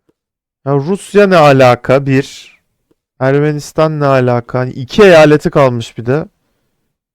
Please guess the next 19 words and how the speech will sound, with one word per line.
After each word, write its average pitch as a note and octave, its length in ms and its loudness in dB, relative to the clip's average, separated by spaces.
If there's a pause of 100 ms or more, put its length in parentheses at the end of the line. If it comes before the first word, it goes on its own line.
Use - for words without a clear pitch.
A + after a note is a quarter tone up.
(1300)
İzlanda D#3+ 800 0
ne E3 100 2
alaka? C3 640 0
Yani B2+ 180 -6
nasıl D#3+ 280 -4
bir F3 60 -4
koalisyon D3+ 560 0
kurdunuz B2+ 480 -8
abi C3+ 240 0
siz? - 380 -12 (4000)
Şuradan D3 360 -6
dört C#3+ 260 -6
bin C#3 40 -10
sekiz C#3+ 440 -10
yüz, D3 180 -8
buradan C#3 400 -6
da C#3 40 -6
üç C3 260 -10
bin. C3+ 240 -12